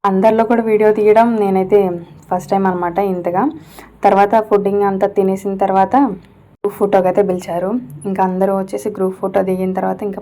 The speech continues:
మేడం వాళ్ళు అంతా మాట్లాడేసి ఇంక వాళ్ళైతే వెళ్ళిపోయారనమాట. మేడం వెళ్తుంటే మేడంకి సెండ్ ఆఫ్ ఇవ్వడానికి ఇంక అందరూ కూడా వెళ్తున్నారు చూడండి. ఇక్కడ చూడండి, అందరూ కూడా మేడం వెనకాలే వెళ్ళిపోతారు. ఇక్కడ చూసారా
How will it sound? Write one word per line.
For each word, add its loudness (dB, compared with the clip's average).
మేడం -4
వాళ్ళు -2
అంతా -2
మాట్లాడేసి -2
ఇంక -6
వాళ్ళైతే 2
వెళ్ళిపోయారనమాట. -2
మేడం -2
వెళ్తుంటే -4
మేడంకి -4
సెండ్ -8
ఆఫ్ -4
ఇవ్వడానికి -4
ఇంక -2
అందరూ 0
కూడా 2
వెళ్తున్నారు -2
చూడండి. -2
ఇక్కడ 0
చూడండి, 0
అందరూ -2
కూడా 0
మేడం -2
వెనకాలే 0
వెళ్ళిపోతారు. -4
ఇక్కడ -8
చూసారా -2